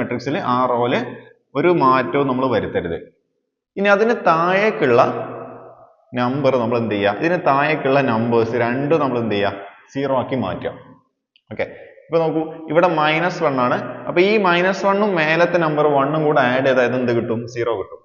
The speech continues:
ഓക്കെ, അതേപോലെ അപ്പൊ മൈനസ് വൺ പ്ലസ് വൺ ഇവിടെ സീറോ കിട്ടി, മൈനസ് ഫോറും പ്ലസ് ഫൈവും one കിട്ടി, one-ഉം മൈനസ് ത്രീയും ആഡ് ചെയ്യാം, നമുക്ക് മൈനസ് ടു കിട്ടും, ത്രീയും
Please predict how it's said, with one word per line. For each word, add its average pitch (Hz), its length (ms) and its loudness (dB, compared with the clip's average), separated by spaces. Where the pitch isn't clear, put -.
ഓക്കെ, 107 140 -4
അതേപോലെ 156 280 2
അപ്പൊ 143 220 -2
മൈനസ് 151 320 -2
വൺ 160 120 -4
പ്ലസ് 170 220 0
വൺ 165 160 -2
ഇവിടെ 139 260 -2
സീറോ 127 240 0
കിട്ടി, 117 200 -2
മൈനസ് 156 440 0
ഫോറും 151 340 0
പ്ലസ് 143 260 0
ഫൈവും 127 380 0
one 117 120 0
കിട്ടി, 113 240 -4
one-ഉം 160 360 -2
മൈനസ് 135 380 0
ത്രീയും 139 220 -2
ആഡ് 101 160 -2
ചെയ്യാം, 90 240 -4
നമുക്ക് 131 300 -6
മൈനസ് 123 300 -4
ടു 131 100 -2
കിട്ടും, 175 200 -2
ത്രീയും 156 340 0